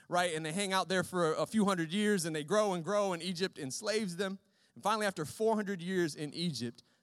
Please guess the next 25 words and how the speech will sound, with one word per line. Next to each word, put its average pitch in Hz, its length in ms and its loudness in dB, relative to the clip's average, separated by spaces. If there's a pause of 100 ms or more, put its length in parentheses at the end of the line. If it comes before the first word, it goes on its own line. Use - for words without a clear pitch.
the 123 160 -6
Israelites, 139 840 -2 (380)
God's 147 240 -6
chosen 156 320 -4
people, 127 440 -8
are 127 120 -2
leaving 175 420 -6
Egypt, 165 560 -2 (540)
and 143 80 -6
they're 143 80 -6
going 156 180 2
to 147 60 -4
the 135 80 -6
promised 135 360 -6
land. 107 140 -12
And 123 60 -8
that's 190 120 -6
where 214 120 2
I - 20 6
wanna 170 300 0 (240)
look 180 340 2
at 156 180 -2
tonight, 151 440 -4
this 143 160 -8
pathway 175 760 0